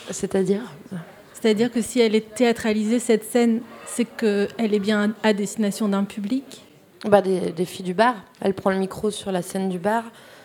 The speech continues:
Speaker 1: mais on entend qu'elle répète un texte appris par cœur, qui est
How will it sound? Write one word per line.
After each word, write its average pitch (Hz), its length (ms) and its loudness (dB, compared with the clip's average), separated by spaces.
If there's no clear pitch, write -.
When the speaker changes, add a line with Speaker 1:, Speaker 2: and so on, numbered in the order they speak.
Speaker 1:
mais 185 160 6
on 180 120 6
entend 180 280 4
qu'elle 185 260 4
répète 175 440 2
un 185 100 2
texte 214 320 -2
appris 185 200 0
par 185 220 -2
cœur, 202 320 0
qui - 180 -2
est 170 140 0